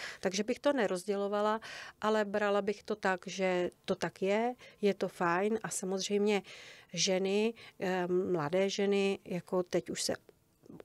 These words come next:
otevřeně mluví o tom, že masturbace je zdravá, jak u žen, tak u mužů. A mladé ženy, které hledají na sobě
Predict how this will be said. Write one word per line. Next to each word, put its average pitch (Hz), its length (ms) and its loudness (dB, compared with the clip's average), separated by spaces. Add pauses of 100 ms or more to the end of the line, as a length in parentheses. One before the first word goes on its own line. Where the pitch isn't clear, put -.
(160)
otevřeně 190 580 2
mluví 175 360 2
o 180 100 0
tom, 175 300 -2
že 175 200 0
masturbace 175 680 -2
je 175 100 2
zdravá, 170 540 0 (500)
jak 196 200 -4
u 202 80 0
žen, 180 220 0
tak - 160 -6
u 180 60 0
mužů. 202 480 0 (520)
A 185 280 0
mladé 185 380 2
ženy, 190 260 -2
které 180 540 0
hledají 180 640 2
na 180 120 -2
sobě 175 420 -2